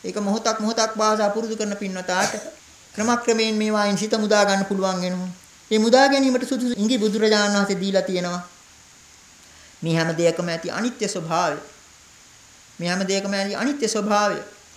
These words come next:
යමක් අනිත්‍ය නම්, ඒ නැතර ප්‍රතිසංස්කරණය කරමින්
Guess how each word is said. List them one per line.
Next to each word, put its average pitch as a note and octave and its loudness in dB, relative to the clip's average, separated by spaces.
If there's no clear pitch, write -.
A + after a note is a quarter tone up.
යමක් A3 -2
අනිත්‍ය A#3 -2
නම්, G#3 -4
ඒ F3 -4
නැතර F3+ -4
ප්‍රතිසංස්කරණය A3 -2
කරමින් A3 -2